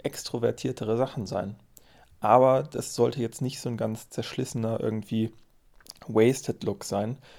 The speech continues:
denn viele Künstler tendieren doch immer wieder dazu, ähm, sich zu underdressen, sag ich mal so. Das kann dann zum Teil auch, ähm, ein versuchtes Statement sein. Also viele wollen einfach so zeigen, „Ja, ähm, ich lass mich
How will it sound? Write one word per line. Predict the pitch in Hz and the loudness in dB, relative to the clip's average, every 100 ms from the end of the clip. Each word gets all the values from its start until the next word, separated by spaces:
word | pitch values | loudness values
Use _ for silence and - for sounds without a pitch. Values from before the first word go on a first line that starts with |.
| - | -12
denn | - | -8
viele | 101 127 127 | -6 -4 -6
Künstler | - 123 - 120 110 - | -4 -6 -4 2 2 0
tendieren | - 110 110 107 | -6 -6 -4 -6
doch | - - | -8 -4
immer | 123 113 | -2 0
wieder | 113 | -2
dazu, | 110 110 - 131 147 156 - - _ _ | -2 -4 -4 -4 -4 -4 -14 -20 _ _
ähm, | - 120 110 107 113 - | -2 2 2 0 -4 -10
sich | - - 113 - - | -8 -6 -6 -8 -14
zu | - - - | -8 -8 -6
underdressen, | - 143 143 107 - 107 101 - | 0 2 6 4 4 -2 -2 -6
sag | 110 113 | -6 -4
ich | 107 | -6
mal | 143 - | -8 -8
so. | - - - _ | -8 -10 -12 _
Das | 147 - - | -14 -14 -18
kann | - 143 156 | 0 2 2
dann | 147 | 0
zum | 143 123 | -2 -2
Teil | 123 120 | 0 0
auch, | 113 110 - - - - - _ | 0 -2 -6 -20 -20 -20 -20 _
ähm, | - 113 107 110 - | -6 -2 -2 -4 -2
ein | 120 107 107 110 - _ _ | -2 -2 -4 -10 -16 _ _
versuchtes | - 135 113 135 170 - - | -4 -2 0 -2 -4 -6 -10
Statement | - - 117 - 160 160 | -8 -2 -2 -2 -6 -6
sein. | - 151 165 | -4 -4 -2
Also | 113 104 | -4 -6
viele | - 120 120 | -6 -6 -4
wollen | 120 117 | -6 -6
einfach | 117 117 107 110 | -6 -8 -8 -10
so | 113 | -10
zeigen, | - 110 110 | -6 -6 -6
„Ja, | 107 107 110 - - _ - - | -4 -4 -4 -8 -20 _ -20 -8
ähm, | 127 123 107 107 113 - - | -4 -4 -4 -6 -8 -10 -14
ich | - | -8
lass | 113 - | -6 -4
mich | 117 - - | -8 -8 -18